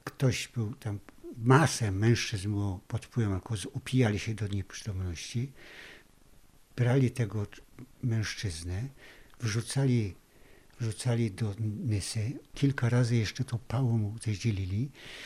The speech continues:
Widziałem, jak mu ręce czasami zwisały poza, poza drzwi. To się w ogóle nie patyczkowali, tylko na siłę zamykali,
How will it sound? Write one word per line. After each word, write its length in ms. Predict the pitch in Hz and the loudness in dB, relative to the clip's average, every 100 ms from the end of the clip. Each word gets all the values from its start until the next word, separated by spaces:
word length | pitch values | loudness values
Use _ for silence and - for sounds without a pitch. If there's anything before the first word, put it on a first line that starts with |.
| - - - - 107 | -16 -18 -20 -14 -10
Widziałem, 360 | 101 131 131 | 2 4 6
jak 260 | 127 110 - - - - - - - - - | 6 4 -2 -20 -20 -20 -20 -20 -20 -18 2
mu 160 | 131 160 | 4 4
ręce 420 | 151 127 135 139 | 8 8 8 6
czasami 440 | - 123 135 135 110 | 2 0 2 4 4
zwisały 500 | 101 - 139 123 117 | 0 0 2 4 4
poza, 460 | 127 107 113 104 - - - - - | 2 2 2 0 -4 -14 -20 -20 -18
poza 340 | - 131 104 113 | -2 2 4 4
drzwi. 680 | 101 127 107 110 123 190 - - - - | 4 2 4 4 4 0 -6 -20 -20 -2
To 180 | 131 | 0
się 200 | 120 131 | 2 0
w 100 | 104 | 0
ogóle 220 | 127 139 127 | 0 4 6
nie 100 | 127 | 6
patyczkowali, 760 | 127 131 - - 127 123 123 | 2 0 -4 -2 2 4 4
tylko 400 | 117 131 131 117 - - - - | 4 0 2 0 0 -12 -20 -4
na 120 | 120 107 | 0 2
siłę 340 | - 147 117 | 6 8 8
zamykali, 800 | 98 117 117 - 120 113 113 95 | 6 6 6 6 4 6 4 2